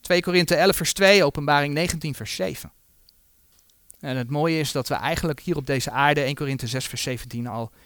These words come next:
één geest met hem mogen zijn. Maar de mens die in de wereld is en die de Heere niet kent, die is gebonden aan zijn vlees.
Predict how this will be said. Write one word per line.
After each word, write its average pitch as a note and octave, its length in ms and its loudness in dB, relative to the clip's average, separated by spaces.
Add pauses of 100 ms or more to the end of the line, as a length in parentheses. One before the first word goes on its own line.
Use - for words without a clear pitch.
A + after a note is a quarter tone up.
(140)
één C3+ 220 -6
geest - 360 -4
met C#3 160 -6
hem A#2+ 140 -4
mogen A2+ 320 -10
zijn. - 220 -16 (2750)
Maar B3+ 140 4
de C#4+ 60 4
mens D#4 200 6
die C#4 140 8
in C4+ 60 10
de A#3 100 10
wereld B3+ 380 8
is - 340 -6 (1300)
en A3 260 8
die A3 140 6
de A#3 60 10
Heere A#3 260 12
niet G#3+ 320 10
kent, B3+ 540 2 (440)
die A3+ 180 -2
is C4 300 2
gebonden G3+ 1000 6
aan G#3 260 4
zijn D3 320 2
vlees. - 540 0